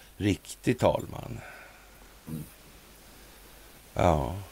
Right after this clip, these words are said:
Speaker 2: Om det
Speaker 1: Okej.
Speaker 2: behövdes så visst.
Speaker 1: Mm. Tror du
Speaker 2: Ja,
Speaker 1: det,
Speaker 2: han ville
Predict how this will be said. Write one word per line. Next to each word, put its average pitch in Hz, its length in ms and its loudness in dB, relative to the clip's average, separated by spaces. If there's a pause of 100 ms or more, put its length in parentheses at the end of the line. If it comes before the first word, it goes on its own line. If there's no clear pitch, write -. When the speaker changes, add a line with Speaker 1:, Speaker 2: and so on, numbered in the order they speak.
(1200)
Speaker 2:
Om 92 220 6
det 73 80 2
Speaker 1:
Okej. 95 140 6
Speaker 2:
behövdes 90 440 6
så 87 200 2
visst. 78 280 -2 (340)
Speaker 1:
Mm. 92 320 -2 (380)
Tror 139 100 4
du 123 80 6
Speaker 2:
Ja, 107 60 8
Speaker 1:
det, 104 60 4
Speaker 2:
han 113 100 2
ville 123 200 2